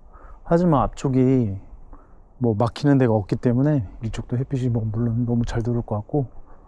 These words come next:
어, 이제 약간 이쪽에 마주 보는 느낌이 있긴 하네요. 그죠? 양 옆에 모던 파크뷰라고 마주 보는 뷰긴 합니다. 아까 지금 보니까 지금 에어컨이 하나가 있고 실외기가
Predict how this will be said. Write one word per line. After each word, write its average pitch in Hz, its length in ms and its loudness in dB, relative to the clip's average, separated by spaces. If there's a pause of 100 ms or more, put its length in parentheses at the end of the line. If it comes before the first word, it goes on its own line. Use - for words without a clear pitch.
(760)
어, 123 320 0
이제 131 220 4
약간 139 320 2
이쪽에 131 320 2
마주 127 340 2
보는 147 300 4
느낌이 120 340 0
있긴 117 260 -4
하네요. 110 340 -2 (800)
그죠? 139 300 -6 (300)
양 123 240 -2 (420)
옆에 120 380 0
모던 131 460 4
파크뷰라고 127 880 0
마주 117 300 0
보는 120 340 0
뷰긴 107 400 -4
합니다. 120 320 -2 (680)
아까 107 220 -2
지금 127 200 0
보니까 120 500 0 (680)
지금 113 460 -2
에어컨이 147 520 2
하나가 147 440 0
있고 160 420 -2
실외기가 143 680 4